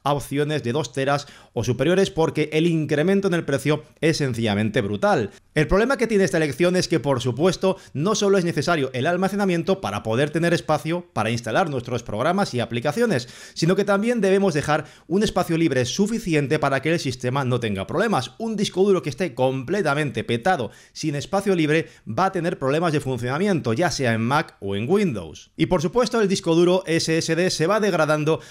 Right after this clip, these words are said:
a medida que pasa por procesos continuos de lectura y de escritura, y esto es un problema con equipos modernos de Mac, como el Mac Studio, los Mac Mini, los nuevos MacBook Pro,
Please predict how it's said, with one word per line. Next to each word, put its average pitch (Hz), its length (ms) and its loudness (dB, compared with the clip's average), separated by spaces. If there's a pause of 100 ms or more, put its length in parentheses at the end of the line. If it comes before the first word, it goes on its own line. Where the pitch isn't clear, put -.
a 135 120 -2
medida 202 340 0
que - 100 -10
pasa 180 300 -2
por 156 200 -2
procesos 160 500 -2
continuos 147 560 -2
de 139 120 0
lectura 160 480 -2
y 160 40 0
de 117 100 2
escritura, 127 580 0 (240)
y 170 180 0
esto 240 180 0
es 170 80 0
un 170 100 0
problema 156 360 -2
con 135 140 -4
equipos 127 380 -4
modernos 123 540 0
de 110 100 0
Mac, 165 280 0 (200)
como 95 180 -10
el 92 60 -8
Mac 101 240 -6
Studio, 190 520 2
los 120 160 -2
Mac 113 220 -2
Mini, 196 400 4
los 131 200 0
nuevos 156 280 2
MacBook 151 420 -2
Pro, 196 280 2